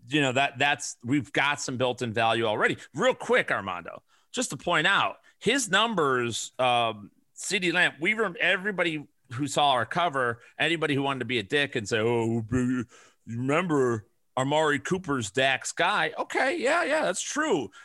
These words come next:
Dak Prescott had two hundred twenty-two pass attempts, all right,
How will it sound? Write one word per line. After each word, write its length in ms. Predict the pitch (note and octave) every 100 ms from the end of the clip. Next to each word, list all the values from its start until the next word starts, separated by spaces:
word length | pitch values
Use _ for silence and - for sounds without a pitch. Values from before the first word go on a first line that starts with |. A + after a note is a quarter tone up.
| _
Dak 240 | - F#3+ -
Prescott 360 | G#3+ A3 G#3+
had 200 | E3 B2+
two 160 | - G3
hundred 220 | G#3+ G#3+
twenty-two 500 | - F3 D#3+ - D#3
pass 380 | D3 C#3 B2 A#2
attempts, 640 | A2 A2+ G2+ - - - - _ _ _ -
all 60 |
right, 260 | A2+ A#2+